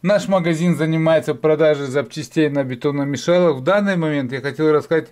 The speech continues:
о шкивах на бетономешалку Кентавр либо Витлс. Идет пластиковый шкив, шкив с металлической насадкой. Более подробно. Наружный диаметр данного шкива — сто пятьдесят пять миллиметров.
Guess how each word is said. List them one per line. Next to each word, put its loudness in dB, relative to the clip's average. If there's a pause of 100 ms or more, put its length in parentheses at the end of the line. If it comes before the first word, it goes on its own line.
о 0
шкивах 0 (360)
на -2
бетономешалку 0
Кентавр 0
либо 0
Витлс. -2 (500)
Идет 0
пластиковый 0
шкив, -4
шкив -4
с -18
металлической 0
насадкой. -4 (2250)
Более 2
подробно. -2 (800)
Наружный 2
диаметр 2
данного 0
шкива — 0
сто -4
пятьдесят -4
пять -2
миллиметров. -2